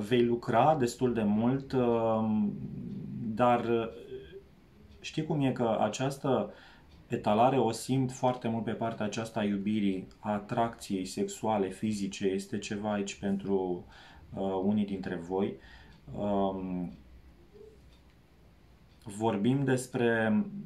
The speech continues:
această iubire la nivel, uh, de imaginație momentan. În luna ianuarie o să vă încerce foarte mult sentimentele acestea, o să,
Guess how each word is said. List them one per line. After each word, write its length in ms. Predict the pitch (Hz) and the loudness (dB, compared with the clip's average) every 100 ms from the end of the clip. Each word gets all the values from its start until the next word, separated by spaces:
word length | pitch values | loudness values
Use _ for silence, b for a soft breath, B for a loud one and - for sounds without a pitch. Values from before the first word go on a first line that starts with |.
| - 190 - - | -14 -18 -18 -4
această 1040 | 113 104 123 123 - 127 117 110 104 101 - - - - - - - - - | -4 0 0 0 0 0 2 4 4 2 -6 -20 -20 -20 -20 -20 -20 -20 -10
iubire 1000 | 107 104 110 101 120 147 120 107 107 123 - - - | -6 0 0 2 2 2 2 2 0 -4 -10 -20 -10
la 220 | 110 107 | -2 2
nivel, 600 | 107 104 98 110 117 120 - - - | 4 2 0 0 0 0 -4 -20 -8
uh, 180 | 107 101 | -4 -2
de 100 | 110 | 0
imaginație 1200 | 107 104 107 98 104 113 139 143 - 101 98 98 | 2 2 2 0 2 4 2 0 0 2 4 2
momentan. 800 | 104 98 98 92 - 92 101 123 B B B B | 0 0 0 -4 -4 0 0 -4 B B B B
În 120 | 107 | 0
luna 220 | 117 135 | 2 4
ianuarie 500 | 127 113 117 127 131 | 4 2 2 2 4
o 120 | 117 | 2
să 260 | 113 - 110 104 | 0 -4 -4 -4
vă 480 | 107 107 104 101 101 98 117 | -2 0 2 2 2 0 -2
încerce 460 | 107 - 131 - | -4 -2 -2 -2
foarte 420 | 127 - 131 - | -4 0 0 0
mult 160 | 113 117 | -2 -2
sentimentele 680 | - 104 101 104 107 104 101 | -2 -2 0 0 0 -2 -2
acestea, 440 | 98 110 107 101 | -2 -6 -6 -4
o 80 | 95 | -4
să, 260 | 98 107 | -4 -4